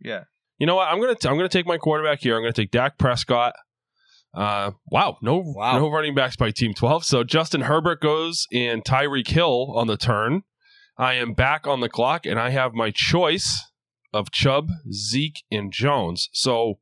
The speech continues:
Speaker 2: because I have Dak, I feel like I'm less interested in Zeke.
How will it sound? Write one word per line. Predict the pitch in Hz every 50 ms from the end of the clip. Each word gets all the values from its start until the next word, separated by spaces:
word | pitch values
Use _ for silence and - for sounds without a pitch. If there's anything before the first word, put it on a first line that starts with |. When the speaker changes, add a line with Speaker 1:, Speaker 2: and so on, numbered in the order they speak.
| _ _ _ _ _ _ _ _ _ _ _ _ _ _ _ _ - -
Speaker 2:
because | 123 - - 156 175 - 208
I | 226 196
have | 165 110 104 139 127 127 139 143 143 135 - - - -
Dak, | - 110 113 127 139 151 - - - _ _ _ _ _ _ _ _ _ _ -
I | 101 101 - _ - - - - -
feel | - 185 208 208
like | 202 151 135 135
I'm | 120 110 104 101
less | 98 101 113 120 123 -
interested | - 120 117 - - 117 - - 117 110
in | 104 98
Zeke. | 90 85 98 110 117 113